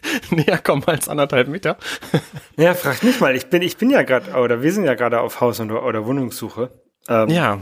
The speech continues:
Speaker 2: das ist nicht so einfach.
Speaker 1: Ja, in der Tat. Und auch andere Sachen. Ich habe mit meinem Vater telefoniert, der hat gesagt, die Baumärkte haben zwar geöffnet, aber du kommst nur rein,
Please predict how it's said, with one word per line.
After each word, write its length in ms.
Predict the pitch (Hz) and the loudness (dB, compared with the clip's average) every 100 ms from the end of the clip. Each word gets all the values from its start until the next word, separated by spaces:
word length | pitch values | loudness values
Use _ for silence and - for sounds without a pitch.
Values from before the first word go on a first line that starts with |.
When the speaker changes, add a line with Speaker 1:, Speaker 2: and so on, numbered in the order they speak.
| - | -10
Speaker 2:
das 160 | 104 123 | -8 -6
ist 140 | 127 | -4
nicht 160 | 117 - | -4 2
so 100 | 135 | 4
einfach. 460 | 185 190 95 - _ _ _ _ _ _ _ _ | 4 0 -8 -14 _ _ _ _ _ _ _ _
Speaker 1:
Ja, 200 | 143 101 | -2 -2
in 120 | - | -2
der 100 | 107 120 | -6 -4
Tat. 360 | 135 90 - _ _ - - - - | -4 -6 -8 _ _ -20 -20 -20 -4
Und 140 | 120 | 0
auch 80 | - | 2
andere 260 | 135 175 131 | 2 2 2
Sachen. 180 | 113 117 | 0 -2
Ich 100 | 110 | -4
habe 120 | 123 | -4
mit 80 | 120 | -2
meinem 160 | 123 | -4
Vater 260 | - 123 151 | -4 -6 -4
telefoniert, 640 | 139 135 127 127 139 - | -2 -2 0 0 0 -2
der 380 | 123 123 120 117 - - | 0 4 2 0 -6 -20
hat 240 | - 123 - | -10 -8 -8
gesagt, 460 | 110 110 104 107 | -4 0 0 0
die 80 | 107 | -6
Baumärkte 580 | 95 113 185 98 95 98 | 0 2 2 0 -2 -2
haben 240 | 110 110 95 | 0 -2 -4
zwar 220 | - 85 | -4 -2
geöffnet, 580 | - 151 - 98 - - | -4 -6 -4 -4 -4 -8
aber 160 | 98 98 | -6 -4
du 80 | 95 | -2
kommst 240 | 113 - | -2 -2
nur 120 | 95 | -2
rein, 320 | 107 120 117 | 0 -2 -2